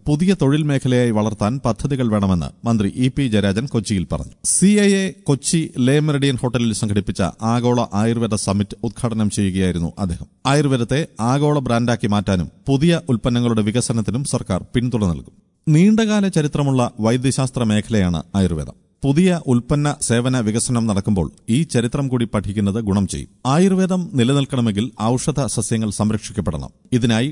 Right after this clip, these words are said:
ടൂറിസം മേഖലയുമായി ബന്ധിപ്പിച്ച് ഔഷധ സസ്യ ഉദ്യാന പദ്ധതി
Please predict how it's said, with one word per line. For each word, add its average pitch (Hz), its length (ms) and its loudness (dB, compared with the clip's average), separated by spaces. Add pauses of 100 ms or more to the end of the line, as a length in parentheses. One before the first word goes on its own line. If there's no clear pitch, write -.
ടൂറിസം 151 480 -2
മേഖലയുമായി 120 540 -2
ബന്ധിപ്പിച്ച് 101 500 0 (240)
ഔഷധ 156 400 2
സസ്യ 143 460 -2
ഉദ്യാന 120 360 2
പദ്ധതി 101 360 -2